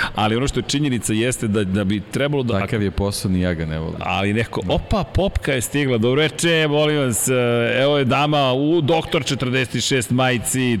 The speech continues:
Speaker 1: ima tu i, svi su se izmešali ovde, ne vidim majice, vidim jedan devedeset tri, ali gde su, imam sedamdeset šestice neke, to, to je najbolji broj, dakle, ali šalno strano, podržavajte kogo, a vidi Vanja kako je ubacio celu priču.
Speaker 2: Ima i Yamaha i, i dvadeset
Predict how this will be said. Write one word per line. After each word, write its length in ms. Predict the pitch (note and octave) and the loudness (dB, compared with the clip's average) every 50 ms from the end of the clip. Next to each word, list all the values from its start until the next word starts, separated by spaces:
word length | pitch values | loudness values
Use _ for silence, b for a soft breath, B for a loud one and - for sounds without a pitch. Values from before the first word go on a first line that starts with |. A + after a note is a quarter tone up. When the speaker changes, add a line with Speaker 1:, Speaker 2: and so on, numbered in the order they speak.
| - | 0
Speaker 1:
ima 200 | B2+ B2+ A#2+ B2 | -2 0 0 0
tu 180 | - - C#3 C3 | 0 0 0 2
i, 420 | B2 A#2 A#2 A2+ A2+ A2 A2 G#2+ | 4 4 4 4 4 4 2 2
svi 220 | F#2+ - D#3 G3+ G#3 | 0 0 0 0 0
su 180 | - - D3+ | 0 -2 -2
se 120 | - - C3 | 0 0 0
izmešali 500 | A#2 A2 A#2+ C3 A#2+ - - B2 A#2 A2+ | 2 2 2 2 0 0 0 0 2 2
ovde, 200 | A2+ G#2 G#2 G#2+ | 2 2 0 0
ne 120 | C3+ F#3+ | 0 0
vidim 220 | G#3+ G3+ F3 D3 | 0 0 0 0
majice, 320 | C3 C#3+ D3+ C#3 G#2+ - C3 | 2 2 0 0 0 -2 0
vidim 160 | D#3+ F3+ D#3+ | 0 2 2
jedan 240 | D#3 E3+ F3 D3+ C3 | 2 2 2 2 2
devedeset 540 | C3+ B2+ B2+ C3 C#3 C#3 - - C3 A2 - | 2 2 2 2 2 0 0 -4 -4 -2 0
tri, 180 | D3 D3+ C#3+ | 0 0 2
ali 200 | C3 B2 B2 A2+ B B B B B B B B B | 2 2 2 0 B B B B B B B B B
gde 180 | - G#2 B2 C#3 | -2 0 0 0
su, 260 | C3 - C#3+ C3 A2+ A2 | 0 -2 -4 -2 0 0
imam 240 | B2+ D3 D#3+ D#3 | 0 0 0 0
sedamdeset 500 | C3 - C3+ C3 B2+ C#3+ C#3 - - C#3 | 0 0 0 0 0 0 -2 -2 -4 -4
šestice 580 | B2+ - D3 C#3 B2+ - - C#3 - - C#3 B2+ | -4 0 0 -2 -2 -2 -4 -4 -2 0 0 2
neke, 400 | A#2+ B2+ C3 B2 - - B2+ A2+ | 2 2 0 0 0 0 -2 -2
to, 240 | - - C#3+ C#3+ B2+ | 0 0 0 0 0
to 180 | - - E3+ | 0 0 0
je 60 | D#3+ D3+ | 2 2
najbolji 380 | D3 C#3+ C#3 B2 C3 B2 A#2 | 2 2 2 2 2 2 2
broj, 300 | G#2 G#2+ A2 G#2+ F#2+ F2 | 2 4 2 2 2 2
dakle, 460 | F2 F#2+ G2 E2+ - A2 A2 G#2+ G2+ B B B B B B | 2 2 0 0 0 0 0 0 0 B B B B B B
ali 160 | - G#2 G#2+ G#2 | -2 -2 0 0
šalno 240 | - C3+ C3+ B2+ | 0 0 0 0
strano, 220 | A2 - C3+ C3 A2 | 0 0 0 0 0
podržavajte 500 | - A2+ G#2+ A2+ A2+ B2+ B2+ G#2 - G2 | 0 0 0 0 0 0 -2 -2 -4 -4
kogo, 220 | - A2+ G#2+ G#2+ - | -2 -2 -2 -2 -2
a 300 | - B2+ C#3 C#3+ C#3 C#3 | 0 0 2 2 2 2
vidi 200 | C#3 C#3 C3+ C3+ | 0 0 0 2
Vanja 260 | C3 C3+ C3+ B2+ A#2 | 2 2 0 0 0
kako 240 | G#2+ B2+ A#2 - B2+ | 0 -2 -2 0 0
je 20 | |
ubacio 320 | A#2+ G#2+ A#2+ A#2+ G#2 - G#2+ | 0 2 2 0 0 -2 -4
celu 240 | - A#2+ A#2 A2+ G2+ | -2 0 0 0 0
priču. 280 | - - A2+ G#2+ F2+ | 0 0 0 2 2
Speaker 2:
Ima 160 | G2 F#2+ F#2+ | 2 2 4
i 40 | F#2 | 2
Yamaha 520 | F2+ F2+ F2 F2 F#2 G2+ G#2 - - - F2 | 2 2 2 2 2 0 -2 -2 -2 -2 0
i, 260 | E2+ E2+ E2 E2 E2 | 2 2 2 2 2
i 280 | E2+ D#2 E2 E2 E2 | 2 0 0 0 0
dvadeset 680 | E2 D#2 E2 E2 E2+ F#2 G#2 A#2+ A2+ - - - F2 D#2+ | 0 0 0 0 2 2 0 0 -2 -4 -4 -4 -4 -4